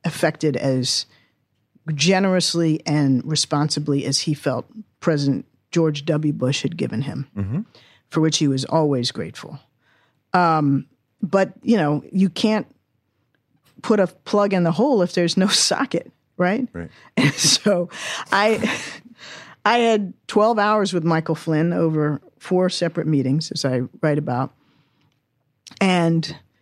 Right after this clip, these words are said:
Speaker 1: you know, he was not the guy that everybody thinks of from the Republican convention screaming, "Lock her up." He was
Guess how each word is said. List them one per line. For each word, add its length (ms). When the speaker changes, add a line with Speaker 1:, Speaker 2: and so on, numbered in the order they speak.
Speaker 1:
you 80
know, 100
he 160
was 220
not 260
the 60
guy 340
that 200
everybody 500
thinks 440
of 240
from 300
the 400
Republican 640
convention 600
screaming, 500
"Lock 260
her 160
up." 240
He 120
was 400